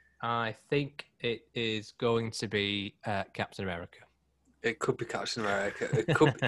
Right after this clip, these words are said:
Speaker 1: <laughs>
Speaker 2: it could be Iron Man. I mean, he, he can do anything.
Speaker 1: What a great twist that'd be.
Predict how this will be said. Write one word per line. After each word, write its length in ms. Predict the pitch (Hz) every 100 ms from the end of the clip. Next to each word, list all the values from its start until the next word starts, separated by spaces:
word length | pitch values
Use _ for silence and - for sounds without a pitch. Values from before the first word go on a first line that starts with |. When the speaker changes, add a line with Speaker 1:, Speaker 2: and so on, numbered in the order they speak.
| -
Speaker 1:
<laughs> 920 | 117 - _ _ _ _ _ _ -
Speaker 2:
it 80 | 131
could 160 | 165 143
be 100 | 135
Iron 360 | 131 127 113
Man. 220 | 107 110 110 - _ - - -
I 40 |
mean, 160 | 123 120
he, 140 | 117 - -
he 60 | 131
can 140 | 131 127
do 160 | 113
anything. 400 | 117 123 - 107 107 - - _ _ _ _ -
Speaker 1:
What 120 | 143
a 60 | 123
great 240 | 123 120
twist 280 | - 110 -
that'd 220 | 104 101
be. 240 | 98 95